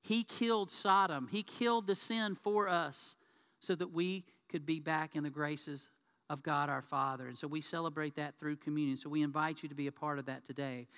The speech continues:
But as we get ready, uh, to take communion, if you didn't get your little package, you can sneak out and grab one of those. But the praise team's gonna come up, and they're gonna lead us in a song, and we're gonna prepare our hearts to take communion. But maybe there's somebody here today that says, "You know what? I need to leave Sodom."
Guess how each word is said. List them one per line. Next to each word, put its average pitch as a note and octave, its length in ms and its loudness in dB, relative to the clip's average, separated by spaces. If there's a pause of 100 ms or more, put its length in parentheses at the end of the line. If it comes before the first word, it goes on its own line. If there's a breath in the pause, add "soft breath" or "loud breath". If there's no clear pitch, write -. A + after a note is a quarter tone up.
(320 loud breath)
But F#3 160 4 (120)
as F#3 220 4
we G#3 220 2
get F#3+ 200 0
ready, F#3 400 4 (320 soft breath)
uh, E3 140 2
to D#3 140 -4
take F3 260 0
communion, F3 340 0
if D#3+ 120 -4
you D#3+ 40 -4
didn't D#3+ 380 -2
get D#3+ 220 -4
your D#3 80 -6
little D3+ 100 -2
package, D#3 320 -4
you D3 120 -10
can D3 100 -8
sneak D#3 260 -6
out D3 160 -4
and C#3 100 -6
grab C#3 300 -2
one C#3 140 -2
of C3 60 -4
those. C#3 360 -6 (480 loud breath)
But D#3 180 -2
the D#3 300 -2
praise F3+ 320 2
team's F#3 300 -2
gonna E3+ 160 -2
come F3+ 240 2
up, F3+ 240 4
and D#3+ 100 0
they're E3 80 0
gonna D#3+ 160 2
lead E3 240 2
us D#3 140 -4
in D#3+ 100 -2
a D3+ 60 0
song, E3 500 -2 (320 loud breath)
and D3+ 100 0
we're D#3+ 100 -2
gonna E3 140 0
prepare E3+ 460 0
our D#3+ 80 0
hearts D#3 360 -2
to - 80 -16
take D3 240 -6
communion. D3+ 360 -2
But E3 100 -8
maybe F#3 260 -2
there's G3+ 180 -4
somebody F3+ 280 -4
here D#3 180 -6
today D3 280 -6
that D3 120 -10
says, D3 180 -10
"You D#3+ 60 -4
know E3 80 -4
what? E3+ 120 -4
I E3 60 -2
need E3 180 -4
to D#3+ 80 -4
leave C#3+ 220 -4
Sodom." B2 480 -10